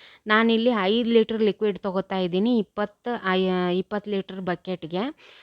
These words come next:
ಆ, ಇಪ್ಪತ್ತು ಲೀಟರ್ ನೀರನ್ನ ಹಾಕಿದ್ದೆ ನಾನು. ಸ್ವಲ್ಪ ಹೆಚ್ಚು ಕಡಿಮೆ ಆದ್ರೂ ಏನು ಸಮಸ್ಯೆ ಆಗಲ್ಲ.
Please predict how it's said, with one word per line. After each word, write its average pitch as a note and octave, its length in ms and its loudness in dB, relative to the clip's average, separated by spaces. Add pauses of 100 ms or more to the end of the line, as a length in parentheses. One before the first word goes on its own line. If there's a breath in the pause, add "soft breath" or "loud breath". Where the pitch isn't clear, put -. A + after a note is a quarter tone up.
(280 loud breath)
ಆ, F#3+ 160 0
ಇಪ್ಪತ್ತು G#3+ 420 -2
ಲೀಟರ್ G#3+ 260 -2
ನೀರನ್ನ G3+ 460 2
ಹಾಕಿದ್ದೆ F3+ 500 -4
ನಾನು. F3 540 -4 (400 soft breath)
ಸ್ವಲ್ಪ B3+ 360 2
ಹೆಚ್ಚು A#3+ 360 0
ಕಡಿಮೆ G#3+ 340 0
ಆದ್ರೂ G#3 560 2
ಏನು G#3 400 4
ಸಮಸ್ಯೆ F#3+ 480 -2
ಆಗಲ್ಲ. F3+ 400 2